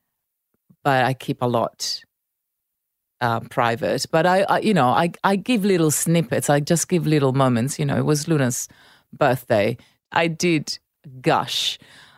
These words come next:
on, on Instagram, and it was just beautiful to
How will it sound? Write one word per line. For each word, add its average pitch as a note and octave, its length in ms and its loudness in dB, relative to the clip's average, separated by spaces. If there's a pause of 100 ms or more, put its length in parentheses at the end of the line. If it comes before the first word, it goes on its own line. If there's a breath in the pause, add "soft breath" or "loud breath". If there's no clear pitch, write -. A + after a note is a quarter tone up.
on, B2 480 -2
on C3+ 240 -2
Instagram, C3+ 640 -4
and D#3 140 0
it E3 60 -2
was E3 200 -4
just E3 340 -4
beautiful F3 720 -2
to A#2 340 -6